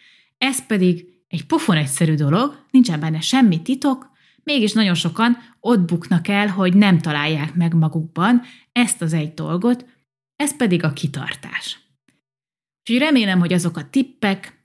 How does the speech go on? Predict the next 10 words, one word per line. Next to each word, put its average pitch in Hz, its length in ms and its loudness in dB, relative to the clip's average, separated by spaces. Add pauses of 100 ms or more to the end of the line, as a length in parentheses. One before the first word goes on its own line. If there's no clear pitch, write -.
módszerek, 190 680 0
amikről 170 320 -2
ma 190 160 6
beszéltem, 175 640 0
neked 185 300 0
is 160 140 -4
segítenek, 180 520 0
hogy 170 120 -6
kétezer-huszonnégyre 180 1040 -2
csak 165 280 -8